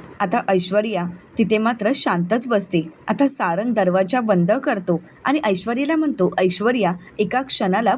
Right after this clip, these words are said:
माझा श्वास तर बंदच झाला होता." तर ऐश्वर्या म्हणते, "मलाही असंच वाटलं होतं की माझा खेळ संपला." तर सारंग म्हणतो, "नाही ऐश्वर्या, तुमचा खेळ संपणार नाही, कारण तुम्ही ऐश्वर्या आहात आणि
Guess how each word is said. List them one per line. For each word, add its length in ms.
माझा 340
श्वास 400
तर 100
बंदच 500
झाला 180
होता." 300
तर 180
ऐश्वर्या 440
म्हणते, 360
"मलाही 460
असंच 300
वाटलं 320
होतं 280
की 100
माझा 520
खेळ 240
संपला." 500
तर 100
सारंग 360
म्हणतो, 280
"नाही 320
ऐश्वर्या, 500
तुमचा 320
खेळ 180
संपणार 540
नाही, 400
कारण 280
तुम्ही 320
ऐश्वर्या 560
आहात 220
आणि 160